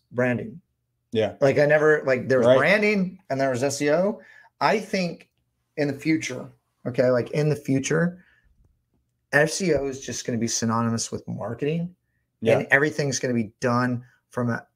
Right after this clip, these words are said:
Speaker 1: S E O focused mentality.
Speaker 2: Yep.
Speaker 1: But there might, there might be a subject matter expert, but I think that information will be disseminated out through everything, just understanding how to communicate with the search engines, how to understand search, all that sort of thing.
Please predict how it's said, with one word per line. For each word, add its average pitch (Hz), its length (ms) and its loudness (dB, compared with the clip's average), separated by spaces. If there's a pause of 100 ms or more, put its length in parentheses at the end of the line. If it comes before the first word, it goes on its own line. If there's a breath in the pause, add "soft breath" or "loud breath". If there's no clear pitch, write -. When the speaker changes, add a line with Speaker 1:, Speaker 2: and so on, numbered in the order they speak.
(160)
Speaker 1:
S 151 220 2
E 147 60 0
O 127 80 0
focused 120 680 -4 (140)
mentality. 131 840 0
Speaker 2:
Yep. - 280 -4
Speaker 1:
But 127 100 2
there 143 140 2
might, 135 340 0 (140)
there 143 140 2
might 170 260 0
be 151 100 0
a 143 60 2
subject 127 400 -2
matter 120 280 0
expert, 120 560 -2
but 127 140 0
I 120 100 -2
think 135 260 -8 (520)
that 147 320 2
information 127 520 -4
will 123 120 0
be 117 100 0
disseminated 123 720 -2
out 120 320 0 (420 soft breath)
through 143 260 0
everything, 117 580 -2
just 120 320 -6
understanding 131 640 0
how 120 160 0
to 117 80 0
communicate 117 520 -2
with 107 120 -6
the - 60 -16
search 117 320 -4
engines, 110 440 -4 (260 loud breath)
how 123 180 0
to 117 200 2 (300)
understand 120 500 0
search, - 680 -4
all 113 140 2
that 107 160 -4
sort 120 180 -8
of 117 60 -12
thing. 117 180 -14